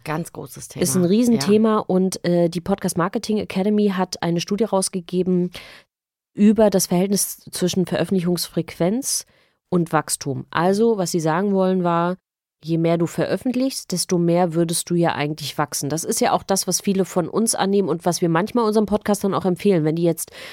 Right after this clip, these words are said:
Speaker 2: nur alle vier Wochen rauskommen, dass wir sagen, veröffentlicht alle zwei Wochen.
Speaker 1: Ja.
Speaker 2: So. Ähm, was sie rausgefunden haben, das funktioniert nicht bei jeder Show
Speaker 1: Mhm.
Speaker 2: und man muss sich schon sehr genau angucken,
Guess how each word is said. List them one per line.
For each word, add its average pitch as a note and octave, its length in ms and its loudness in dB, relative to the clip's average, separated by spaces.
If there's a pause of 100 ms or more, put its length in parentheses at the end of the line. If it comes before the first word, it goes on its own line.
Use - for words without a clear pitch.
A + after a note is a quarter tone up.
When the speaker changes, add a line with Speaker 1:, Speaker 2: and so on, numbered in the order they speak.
(140)
Speaker 2:
nur F3+ 120 2
alle F3 160 2
vier A#3+ 200 2
Wochen G3+ 220 0
rauskommen, F#3+ 480 2
dass F3+ 140 0
wir F#3+ 120 4
sagen, F3 240 2
veröffentlicht F#3 600 -2
alle E3+ 300 2
zwei F#3 360 2
Wochen. G3+ 400 0
Speaker 1:
Ja. B3 180 -4 (200)
Speaker 2:
So. C#3+ 260 -2 (420)
Ähm, F3 380 2 (220)
was F3+ 160 0
sie F#3 100 4
rausgefunden G3+ 680 2
haben, F#3 220 2
das F3+ 140 0
funktioniert F#3+ 560 0
nicht G3+ 160 -2
bei E3+ 80 2
jeder F3+ 280 2
Show C#4 380 -4 (100)
Speaker 1:
Mhm. D3+ 180 -4
Speaker 2:
und F#3 40 2
man F#3 160 4
muss F#3+ 120 0
sich F#3+ 120 0
schon F3+ 180 2
sehr F3 200 4
genau F#3+ 140 2
angucken, F3+ 720 -2